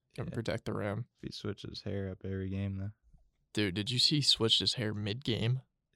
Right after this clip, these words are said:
Speaker 2: Yeah.
Speaker 1: That's insane. <laughs> Like, what are you doing? Maybe he was having a bad shooting night and he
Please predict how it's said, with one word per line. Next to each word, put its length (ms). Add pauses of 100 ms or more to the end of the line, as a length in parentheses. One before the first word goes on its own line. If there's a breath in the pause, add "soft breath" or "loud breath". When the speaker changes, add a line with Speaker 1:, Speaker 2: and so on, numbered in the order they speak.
Speaker 2:
Yeah. 260 (200)
Speaker 1:
That's 240
insane. 640 (100)
<laughs> 100
Like, 180
what 100
are 40
you 120
doing? 480 (460 loud breath)
Maybe 180
he 40
was 100
having 180
a 60
bad 260
shooting 300
night 220
and 100
he 160